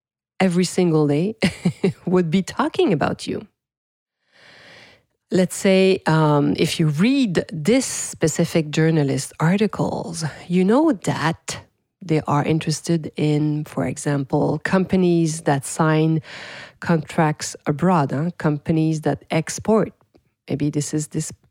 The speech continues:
this journalist is specialized in, uh, exportation stories. Or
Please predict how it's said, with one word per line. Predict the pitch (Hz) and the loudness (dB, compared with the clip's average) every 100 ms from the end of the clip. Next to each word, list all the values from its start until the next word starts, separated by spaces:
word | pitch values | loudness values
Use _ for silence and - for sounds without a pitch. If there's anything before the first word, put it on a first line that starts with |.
| _ - | _ -18
this | - 165 165 | -4 -2 -2
journalist | - 156 147 147 - | 0 0 2 0 -2
is | 143 | -4
specialized | - 160 156 151 151 | -2 -2 0 0 0
in, | 143 127 131 - | -2 -4 -6 -8
uh, | 135 127 - - - - | -8 -6 -8 -10 -12 -6
exportation | 185 - - 151 147 - - 139 | -4 -2 0 0 0 -4 -4 -6
stories. | - 247 220 - - - - _ _ _ - - - - | 0 4 4 2 -4 -10 -12 _ _ _ -20 -20 -20 -6
Or | - 220 220 160 220 | 2 4 6 6 4